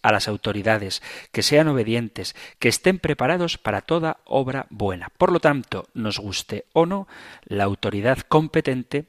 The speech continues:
debemos saber que está puesta por Dios. Él, dice el profeta Daniel en el capítulo dos, es quien cambia los tiempos y las edades, quita reyes y pone reyes, da sabiduría a los sabios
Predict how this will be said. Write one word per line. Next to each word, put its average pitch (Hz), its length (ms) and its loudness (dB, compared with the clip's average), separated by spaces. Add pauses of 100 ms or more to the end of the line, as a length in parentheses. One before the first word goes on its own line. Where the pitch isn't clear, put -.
(140)
debemos 120 460 0
saber 135 360 -2 (400)
que - 400 0
está 127 460 -4 (240)
puesta 110 540 -4 (260)
por 90 240 -4
Dios. 90 500 -6 (380)
Él, 123 460 2
dice 104 440 -8
el 101 100 -8
profeta 107 460 -6
Daniel 107 500 -4
en 104 80 -10
el 98 100 -10
capítulo 107 580 -8 (100)
dos, 104 480 -6 (500)
es - 220 2
quien 104 260 -2
cambia 151 400 4
los 135 180 -2
tiempos 147 520 -2
y 139 80 0
las 127 200 0
edades, 131 460 0
quita 175 320 4
reyes 175 540 2
y 139 80 2
pone 151 260 2
reyes, 135 480 -2 (320)
da 110 160 4
sabiduría 98 540 -2
a - 20 -6
los 95 160 -4
sabios 165 460 0